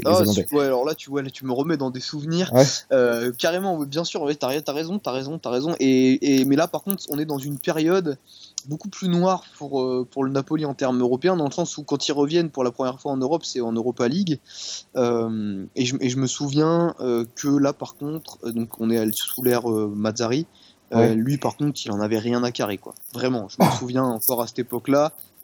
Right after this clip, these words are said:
Speaker 1: Euh, ouais, ouais, ouais, ouais, je me souviens, c'était une, une année plutôt moyenne, euh, en Europe et même après, hein, euh,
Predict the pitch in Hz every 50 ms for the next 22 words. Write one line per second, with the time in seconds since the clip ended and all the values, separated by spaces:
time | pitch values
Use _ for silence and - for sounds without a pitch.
0 | - 117 110 110 117 127 131 131 131 123 110 107 104 107 117 117 117 107 107 107
1 | 117 110 104 - 117 117 131 131 127 - 113 - - 113 113 110 113 110 101 131
2 | 147 151 147 151 147 156 160 156 147 - 170 151 - 180 160 156 151 151 165 160
3 | 156 135 127 127 123 120 120 - - - - - - - - 131 131 127 131 131
4 | 127 160 180 175 - 143 139 156 - 151 127 113 - - 165 151 135 110 117 117
5 | 117 113 117 110 90 - -